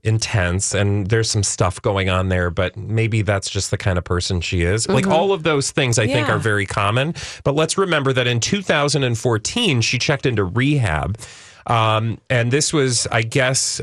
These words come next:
Speaker 1: uh, when she began work on her third studio album. She goes to, to rehab. And then she, in October of two thousand fourteen, sued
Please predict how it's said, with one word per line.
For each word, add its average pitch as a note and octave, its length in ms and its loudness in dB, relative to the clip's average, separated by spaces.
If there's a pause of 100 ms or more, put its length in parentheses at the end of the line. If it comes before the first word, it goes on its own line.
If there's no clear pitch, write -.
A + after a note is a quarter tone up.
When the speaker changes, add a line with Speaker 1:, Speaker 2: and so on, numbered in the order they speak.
Speaker 1:
uh, F#2+ 400 2
when G#2 200 -2
she G#2 300 -2 (120)
began G2+ 280 0
work G2 180 0
on G2 80 0
her F2 100 0
third F2+ 220 -2
studio F#2+ 420 0
album. E2 280 0
She - 160 -4
goes C3 280 0
to, D3+ 200 0 (340)
to F3+ 140 2
rehab. G#2 680 0 (440)
And C3+ 260 2
then B2+ 680 0
she, C#3+ 580 0
in B2 100 2
October F3 480 0
of G#2 60 -2
two A#2 160 -2
thousand A2 300 0
fourteen, G#2+ 420 0
sued C3+ 680 0